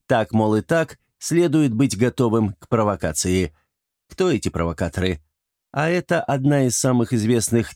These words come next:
террористических организаций в Ливане. Сами себя они называют "орлами пустыни".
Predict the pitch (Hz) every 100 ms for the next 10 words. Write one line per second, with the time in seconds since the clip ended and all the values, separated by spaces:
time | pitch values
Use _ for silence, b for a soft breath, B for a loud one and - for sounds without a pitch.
0 | _ 131 107 110 107 - 104 95 - 113
1 | 101 87 98 98 98 92 - 101 92 95
2 | 92 82 71 - _ _ _ _ _ _
3 | _ - - 95 90 - 87 104 101 95
4 | 95 92 98 98 101 98 104 98 104 104
5 | 104 - 117 - 139 87 76